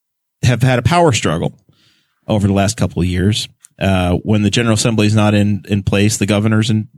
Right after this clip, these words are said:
governor runs the state. Uh, and we've had,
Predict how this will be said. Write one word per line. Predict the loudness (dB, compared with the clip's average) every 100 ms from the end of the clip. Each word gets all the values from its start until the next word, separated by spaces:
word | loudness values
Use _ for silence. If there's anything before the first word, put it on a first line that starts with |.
| -20 -14 -4
governor | 0 2 0 -2
runs | -2 0 2
the |
state. | 0 0 -2 -6 _ -20 _ _ _ -4
Uh, | -2 0 0
and | 0 2
we've | 0
had, | 0 0 0 -2